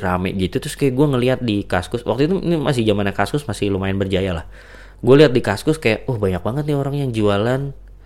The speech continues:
boneka Minion," gitu, boneka Papoy. Waktu itu kayak kalau di Kaskus namanya boneka Papoy.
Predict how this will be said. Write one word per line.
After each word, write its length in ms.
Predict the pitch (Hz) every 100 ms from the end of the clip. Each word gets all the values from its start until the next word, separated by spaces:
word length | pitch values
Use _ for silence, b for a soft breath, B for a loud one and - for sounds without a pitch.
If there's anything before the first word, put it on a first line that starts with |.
| b b
boneka 640 | 113 104 107 98 123 127 -
Minion," 640 | 117 117 147 147 127 123
gitu, 240 | 107 107
boneka 320 | 98 98 95 98
Papoy. 580 | 101 101 - 113 104 98
Waktu 240 | 90 98
itu 160 | 92 98
kayak 240 | - 90
kalau 160 | - 87
di 80 | 90
Kaskus 400 | - - - -
namanya 240 | 92 104
boneka 320 | 104 92 92
Papoy. 480 | 92 95 101 87 87